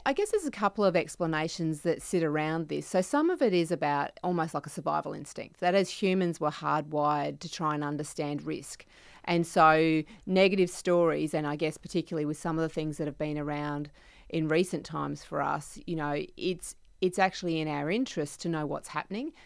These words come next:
and particularly if there is a danger or a risk to us, then we would be wise to familiarise ourselves with that. But, uh,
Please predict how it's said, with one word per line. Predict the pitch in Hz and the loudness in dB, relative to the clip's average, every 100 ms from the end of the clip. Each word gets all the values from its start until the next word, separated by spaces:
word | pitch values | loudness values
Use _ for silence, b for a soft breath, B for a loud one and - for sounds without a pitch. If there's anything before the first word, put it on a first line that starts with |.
| b | b
and | 170 | -6
particularly | 170 - 180 185 165 | -4 -2 -2 2 0
if | 165 | 0
there | 160 160 | 0 0
is | 151 | -2
a | |
danger | 165 151 151 160 156 | -2 -2 -2 -2 -2
or | 147 | -2
a | 147 | -2
risk | 156 156 - | -2 -4 -8
to | - 185 | -2 0
us, | 151 - | -2 -4
then | 156 | -4
we | 156 | -2
would | 151 156 | -2 -2
be | 151 | -2
wise | 143 151 143 147 143 - b b b | -2 -2 0 -4 -8 -16 b b b
to | - 165 | -4 -2
familiarise | - 151 180 180 143 143 | 0 0 4 4 4 2
ourselves | 139 143 151 139 143 | -2 -2 -2 -2 -2
with | 151 139 | -6 -6
that. | 147 143 139 - b b b b | -4 -4 -4 -8 b b b b
But, | 196 196 | 4 4
uh, | - | 2